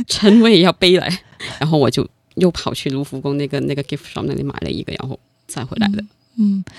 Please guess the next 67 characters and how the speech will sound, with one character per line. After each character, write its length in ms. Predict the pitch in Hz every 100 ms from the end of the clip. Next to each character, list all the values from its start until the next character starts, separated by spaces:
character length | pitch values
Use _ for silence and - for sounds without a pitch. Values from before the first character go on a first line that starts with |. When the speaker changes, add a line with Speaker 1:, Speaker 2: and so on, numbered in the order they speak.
| - -
Speaker 2:
那 100 | 247
你 120 | 214
现 120 | 190
在 140 | 226 208
家 200 | 214 220
里 80 |
相 200 | 185 214
信 200 | 220 233
有， 220 | 208 190 214 - - -
因 120 | 214
为 140 | 214
你， 440 | 226 196 175 170 - - _ _ -
呃， 420 | 190 170 - 202
是 140 | 220
旅 80 | 220
游 160 | 185 208
达 220 | 196 190
人， 220 | 214 190
去 140 | -
过 140 | 226 214
很 160 | 220
多 100 | 180
的 140 | 208 226
比-， 180 | - -
地 160 | 240 214
方， 240 | 185 165
是 100 | 190
不 60 | 208
是 100 | 208
家 220 | 208 254
里 100 | 233
有 160 | 208 208
很 240 | - 170
多， 240 | 208 220 226 - - - _ -
呃， 340 | 175 170 165
不 160 | 185 262
同 240 | - 190
的 100 | 214
杯 320 | 214 226 226
子， 420 | 226 208 175 156 127
Speaker 1:
很 200 | - 170
多。 80 | 147
Speaker 2:
旅 100 | 208
游 180 | 196 220
纪 160 | 185
念 260 | 240 240 202
品？ 440 | - 190 131 127 220
那 100 | 208
这 140 | 226
样 100 | 220
的 80 | 196
话， 220 | 170 208
Speaker 1:
对。 40 | 190
Speaker 2:
就 60 |
可 140 | 196 214
以 60 |
看 180 | 196 233
到 100 | 208
自 160 | 196 226
己 160 | -
这 120 | - 185
个 100 | 190
旅 120 | 175
游 140 | 117
的 100 | 180
轨 200 | 208 175
迹。 260 | - - 196